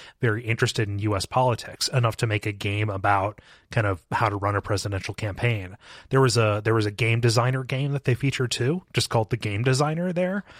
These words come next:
But there's also this stuff like, oh, like, here's Fire, like, a game called The Fire Emblem.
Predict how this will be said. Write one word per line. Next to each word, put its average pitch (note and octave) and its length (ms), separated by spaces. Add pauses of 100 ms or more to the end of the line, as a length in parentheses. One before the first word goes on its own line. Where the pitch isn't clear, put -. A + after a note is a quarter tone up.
(400)
But D3 120
there's D#3 140
also A#3+ 240
this A#2 120
stuff B2+ 240
like, C3 180
oh, D3+ 300
like, C3+ 240 (260)
here's F#3+ 280
Fire, D#3 500
like, C3 240
a B2 60
game C3 180
called C#3 280
The D#3+ 100
Fire D#3+ 500
Emblem. F#2+ 520